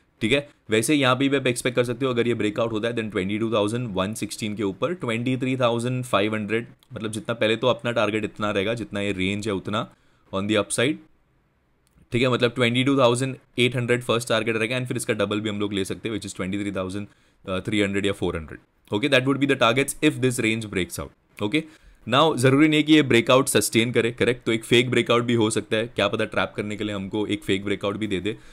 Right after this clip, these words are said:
So you have to be very careful, but जो भी रहेगा, फेक ब्रेकआउट भी अगर होएगा, तो हमको पता चल जाएगा। मार्केट अगर फिर से ट्वेंटी टू थाउजेंड वन वन सिक्स के नीचे आना चालू करती है, then you can expect कि यस, वो फेक ब्रेकआउट था या एक बुल ट्रैप था, जहाँ पे बुल्स को ट्रैप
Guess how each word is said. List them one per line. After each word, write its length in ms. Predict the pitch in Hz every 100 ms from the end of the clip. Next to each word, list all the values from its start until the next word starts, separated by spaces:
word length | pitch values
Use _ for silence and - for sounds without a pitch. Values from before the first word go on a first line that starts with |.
| -
So 60 | -
you 100 | 151
have 100 | 156
to 80 | 170
be 80 | 160
very 180 | 151 170
careful, 360 | 151 131 160 262 135
but 240 | 131 - _ _
जो 220 | 113 123
भी 100 | 139
रहेगा, 240 | 165 139 160
फेक 340 | - 127 127
ब्रेकआउट 320 | 131 131 131 135
भी 80 |
अगर 180 | 131 127
होएगा, 240 | 123 110 123
तो 80 |
हमको 200 | 120 113
पता 240 | 120 98 113
चल 160 | 117
जाएगा। 320 | 107 98 107 131
मार्केट 340 | 95 98 113
अगर 160 | 104 107
फिर 180 | -
से 140 | 98 120
ट्वेंटी 300 | 113 101 110
टू 140 | 113
थाउजेंड 400 | 107 101 104 113 104
वन 140 | 98
वन 140 | 107 107
सिक्स 180 | 110
के 120 | - 104
नीचे 240 | 98 120
आना 180 | 101 110
चालू 280 | 98 87 104
करती 340 | 98 95 123
है, 120 | 147
then 440 | - _ - 135 147
you 60 |
can 120 | 151
expect 260 | 151 175 165
कि 200 | 160 139
यस, 180 | 151 -
वो 100 | 123
फेक 280 | 123 127 123
ब्रेकआउट 400 | 117 117 113 117
था 40 |
या 140 | 143 110
एक 200 | 107 98
बुल 180 | 117
ट्रैप 340 | 120 139 127 -
था, 80 | 123
जहाँ 160 | 120 101
पे 80 | 104
बुल्स 260 | 101 104
को 100 | -
ट्रैप 300 | 107 104 104